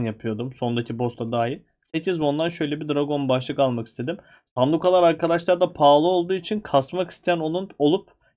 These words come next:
item dizmek isteyen olur diye düşünüyorum açıkçası. O yüzden aldım. Bir tane de on won'dan var. Onu da alıyorum. Bunu da alacağım. Bagcanımda da kıtlık var şu an. Artı dokuz alayım dedim, kalmamış. Bir tane değişmelik altı won'dan beceri sura kaskı alıyorum.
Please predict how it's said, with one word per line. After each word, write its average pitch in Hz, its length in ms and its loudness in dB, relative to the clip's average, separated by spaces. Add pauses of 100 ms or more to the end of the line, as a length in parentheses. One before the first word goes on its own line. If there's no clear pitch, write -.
item 160 360 4
dizmek 160 300 -4
isteyen 160 380 -4
olur 135 320 -2
diye 139 220 -2
düşünüyorum 131 480 -4
açıkçası. 113 440 -10
O 147 140 2
yüzden 151 220 -4
aldım. 147 360 -2
Bir - 200 -2
tane 190 200 4
de 190 40 2
on 175 180 6
won'dan 175 440 0
var. 127 120 2
Onu 151 240 -2
da 160 60 2
alıyorum. 120 540 0 (120)
Bunu 160 180 -2
da 147 80 4
alacağım. 123 400 0
Bagcanımda 156 540 4
da 214 120 2
kıtlık - 360 -8
var 117 140 2
şu 117 160 -2
an. 117 60 0
Artı 127 300 2
dokuz 185 240 4
alayım 190 280 6
dedim, 208 240 -2
kalmamış. 175 500 2 (180)
Bir 156 80 -2
tane 165 380 6
değişmelik 151 600 4
altı 131 260 4
won'dan 131 480 0
beceri 123 340 2
sura 131 320 0
kaskı 147 360 0
alıyorum. 143 460 0